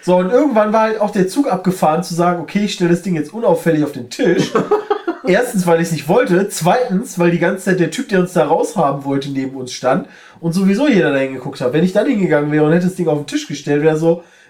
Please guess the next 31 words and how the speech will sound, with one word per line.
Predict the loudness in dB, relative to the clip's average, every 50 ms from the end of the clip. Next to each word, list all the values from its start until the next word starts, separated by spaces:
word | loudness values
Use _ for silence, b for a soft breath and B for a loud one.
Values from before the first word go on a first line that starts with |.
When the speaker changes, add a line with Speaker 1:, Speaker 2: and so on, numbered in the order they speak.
| B
Speaker 1:
"Ja, | 0 2 2 4
ja, | 4 4 2 2 2
keiner | 0 0 2 2 2 2
hat's | 2 0 -2 -6
gesehen, | -8 -4 -2 0 2 2 4
aber | 2 2 4 4
du | 2
hast | 2 2 0
trotzdem | -2 -2 -2 -2 -2 -2
getan | -2 -2 0 0 0 2 2 0
und | 0 2
wir | 2 0
haben's | 0 -2 -6 -8
gesehen." | -12 -10 -8 -6 -6 -6 -6 -6 B B B B B B B B B B
Und | -4 -2 -2 -2
das | -2 0 2
wollte | 2 2 2
ich | -2 -2 -2
auch | -2 0 0
nicht. | 0 0 0 0
Also | 0 2
Speaker 2:
Also | 2 2
Speaker 1:
habe | 2 0
ich | 0 0
gehofft, | 0 0 0 0 -2 b b b b b b -14
"Okay, | -8 -4 -2 0 0
wir | 0
gehen | 0 2 2 2
jetzt | 2 0 -2 -6
zum | -14 -6
Ausgang | -2 -2 -2 -2 -2 -4 -4 -2 -2 -4 b